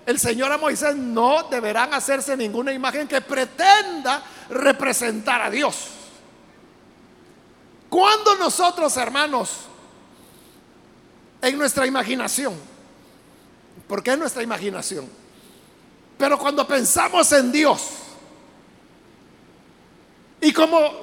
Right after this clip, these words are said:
la Biblia a Dios le llama Padre, entonces eso nos lleva a pensar que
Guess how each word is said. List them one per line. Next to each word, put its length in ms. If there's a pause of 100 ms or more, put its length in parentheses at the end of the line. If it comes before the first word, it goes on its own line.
(120)
la 160
Biblia 540
a 100
Dios 460 (800)
le 260
llama 400 (260)
Padre, 540 (1600)
entonces 400
eso 260
nos 160
lleva 560
a 120
pensar 580
que 480